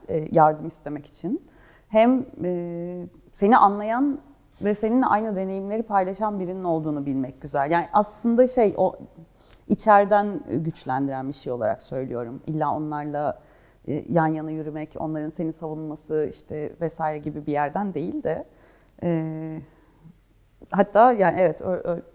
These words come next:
örgütümüz dağıldığında <laughs> benim için daha şeydi böyle, hani hayatımın en uzun ve en güçlü ilişkisini kaybetmiş gibi bayağı büyük depresyona girdim diye-, diyebilirim yani.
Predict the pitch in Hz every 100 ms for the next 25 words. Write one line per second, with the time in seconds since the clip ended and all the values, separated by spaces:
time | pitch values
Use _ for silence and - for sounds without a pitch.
0 | - _ - 170 160 - 175 170 165 156
1 | 156 151 160 160 165 233 269 - 196 -
2 | 247 180 185 185 - 208 180 190 - 185
3 | 180 151 139 123 127 127 - - - _
4 | - 160 156 - _ - 175 165 165 202
5 | 208 208 - 208 - 190 185 208 202 190
6 | 190 196 175 175 - 151 170 - - 202
7 | 202 180 160 156 - - - 170 208 -
8 | 156 147 151 170 - 165 - 160 165 160
9 | 151 147 175 190 151 147 - 151 151 147
10 | 143 143 135 - - -